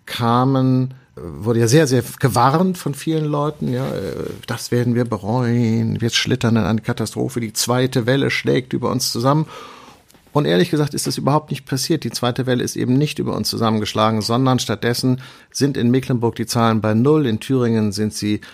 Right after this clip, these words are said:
äh, äh, praktisch nicht mehr, äh, weiter erwähnenswert, in den meisten Landkreisen, so dass eben Ramelow sagt, "Wir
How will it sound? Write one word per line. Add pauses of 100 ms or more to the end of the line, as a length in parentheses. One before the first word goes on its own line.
(260)
äh,
äh,
praktisch
nicht
mehr,
äh,
weiter
erwähnenswert,
in
den
meisten
Landkreisen, (480)
so
dass
eben
Ramelow
sagt,
"Wir